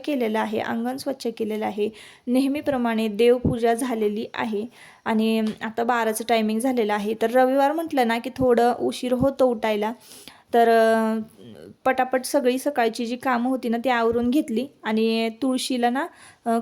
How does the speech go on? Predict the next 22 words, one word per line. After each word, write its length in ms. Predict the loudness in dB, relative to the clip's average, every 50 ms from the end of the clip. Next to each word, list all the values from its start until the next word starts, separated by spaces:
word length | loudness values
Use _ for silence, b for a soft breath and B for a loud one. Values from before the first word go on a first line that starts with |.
| -2
खत 140 | 0 2 2
घालायचं 580 | 2 2 2 2 2 2 2 0 0 0 -2 0
होतं. 340 | 0 -2 0 0 -2 -2 -2 -4 -2
तर 100 | -2 0
आज 300 | 0 0 0 0 0 0
घालू, 300 | 0 0 2 2 2 0
उद्या 280 | 0 0 0 2 2 2
घालू 260 | 2 2 0 2 2
म्हणता 320 | 0 0 0 0 0 -2 0
म्हणता 260 | 0 0 0 -2 -2
ना, 120 | -2 -2 -4 -6 B B B B B B B -4
अं, 300 | -2 0 2 2 2 0
विचार 340 | 0 -2 0 0 0 0 0 0
केला 160 | 0 0 0
की 160 | -2 -4 -6
आज 340 | -4 -2 -2 -2 0 0 0
ना, 100 | -2 -2
अं, 380 | -2 -4 -10 _ -10 -8 -8 -6 -4
तुळशीला 400 | -4 -4 -4 -4 -4 -2 -2 -4 -4 -4
खत 200 | -8 -10 -8 -4
घालूच 460 | -2 0 0 0 0 -2 -4 -2 -2
या. 160 | -2 -2 -2